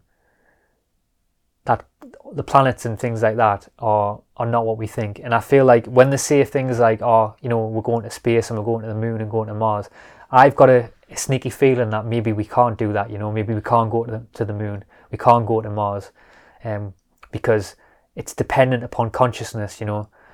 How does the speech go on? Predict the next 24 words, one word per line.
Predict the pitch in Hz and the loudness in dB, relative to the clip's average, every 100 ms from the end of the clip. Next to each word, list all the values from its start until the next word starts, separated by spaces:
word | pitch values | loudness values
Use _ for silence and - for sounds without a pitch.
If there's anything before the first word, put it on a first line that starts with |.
| _ _ _ | _ _ _
Um, | 104 101 104 | -8 -8 -8
it | 113 | -4
makes | 120 127 | -2 -2
sense | - 135 123 | 4 2 4
to | 135 | -2
me | 123 123 | -2 2
that | 110 110 | 0 -2
if, | 104 | -2
as | 127 120 | 0 2
you | 120 120 113 110 _ _ _ | 0 -2 -4 -10 _ _ _
move | 117 123 120 | -2 0 0
through | - 120 | 0 0
your | 117 117 127 | 6 4 4
own | 127 | -2
spiritual | - 127 123 - | 0 0 2 -2
awareness, | 113 117 107 101 - | 0 0 0 -6 -6
you | 117 | -2
get | 110 110 | 0 0
access | 117 - 110 - | -4 -4 -6 -4
to | - | -8
different | 101 113 - 101 | -4 -6 -6 -12
states | - 113 - | -4 -4 -4
of | 101 | -6
being. | - 113 101 | -4 -4 -6